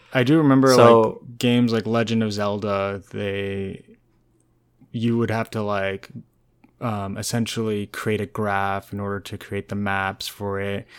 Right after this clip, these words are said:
Speaker 1: uh, or unless you had very good spatial recognition or something like that.
Speaker 2: Right.
Speaker 1: Uh, spatial intelligence.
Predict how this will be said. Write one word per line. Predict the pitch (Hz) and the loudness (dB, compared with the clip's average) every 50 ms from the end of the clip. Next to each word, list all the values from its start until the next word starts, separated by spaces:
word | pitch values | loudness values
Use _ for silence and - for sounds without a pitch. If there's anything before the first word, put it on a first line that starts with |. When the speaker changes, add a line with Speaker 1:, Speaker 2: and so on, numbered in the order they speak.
| - - - - - _ - - | -20 -20 -20 -20 -20 _ -10 -4
Speaker 1:
uh, | 117 117 117 120 120 120 117 - | -4 -2 -2 0 -2 -2 0 0
or | 127 120 120 | 2 2 4
unless | 120 120 117 110 - | 4 2 2 0 0
you | 131 117 | 0 0
had | 104 110 113 110 | 0 -2 -4 -4
very | 107 107 104 107 98 | -4 -4 -4 -4 -4
good | - 101 - | -4 -6 -6
spatial | - - 107 104 98 - - - 98 98 98 98 98 98 98 | -6 -4 -4 -4 -4 -6 -8 -8 -6 -6 -6 -6 -6 -8 -8
recognition | 104 107 101 98 - 104 101 101 104 101 - - 104 98 95 95 98 95 98 - | -8 -8 -8 -8 -8 -8 -8 -6 -6 -6 -6 -6 -6 -6 -6 -6 -8 -10 -10 -10
or | - 101 | -10 -10
something | - - 101 95 - 98 | -8 -8 -8 -8 -8 -10
like | 98 98 92 - - | -10 -10 -10 -10 -8
that. | 98 101 104 101 98 107 117 _ _ _ _ _ - | -6 -4 -2 -4 -4 -6 -10 _ _ _ _ _ -6
Speaker 2:
Right. | - 110 110 98 95 92 90 - - | -2 2 2 2 2 2 0 -4 -4
Speaker 1:
Uh, | 117 104 101 95 | -6 -4 -4 -4
spatial | - - 127 113 - - 110 | -2 0 0 0 2 0 -4
intelligence. | 101 95 107 101 101 101 - 101 98 98 - - | -4 -4 -6 -6 -6 -6 -6 -6 -8 -8 -8 -12